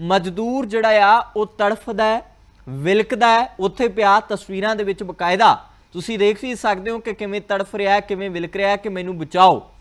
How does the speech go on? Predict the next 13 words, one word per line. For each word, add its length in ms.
ਕਿਉਂਕਿ 280
ਉਸ 120
ਤੋਂ 140
ਪਹਿਲਾਂ 300
ਉਹ 80
ਆਵਾਜ਼ਾਂ 420
ਵੀ 120
ਮਾਰਦਾ 380
ਹੈ, 80
ਆਵਾਜ਼ 360
ਵੀ 120
ਦਿੰਦਾ 320
ਹੈ, 60